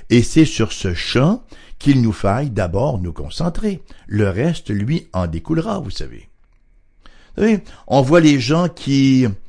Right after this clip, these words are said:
multiplient l'acquisition de biens matériels. Et plus ils en ont, plus ils en veulent. Ça démontre bien que ça ne peut pas satisfaire.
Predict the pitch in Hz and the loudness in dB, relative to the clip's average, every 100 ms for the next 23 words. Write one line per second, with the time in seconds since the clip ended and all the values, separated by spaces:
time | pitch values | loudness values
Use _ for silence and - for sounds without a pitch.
0 | - - - 123 175 - - 117 135 147 | -20 -12 -2 0 2 0 -4 -4 -2 0
1 | 151 165 - _ _ _ 107 120 120 127 | -2 -4 -10 _ _ _ -2 0 2 0
2 | 120 - 135 131 107 98 110 104 101 87 | -2 -2 -2 0 -2 0 0 -2 -4 -6
3 | 78 65 58 - - - - - - 101 | -8 -10 -14 -20 -20 -20 -20 -20 -4 -4
4 | 95 131 185 170 123 123 127 135 151 175 | -2 -2 0 0 0 2 2 0 -2 -6
5 | - - 113 131 110 92 92 73 69 65 | -12 -10 0 2 2 0 -2 -4 -8 -10
6 | - - - 107 107 135 160 - 110 113 | -12 -14 -2 -2 0 0 2 0 0 0
7 | 143 - 87 82 - - 78 - 180 - | 0 0 0 -2 -4 -4 -6 -8 -8 -6
8 | 202 - - - | -8 -8 -16 -20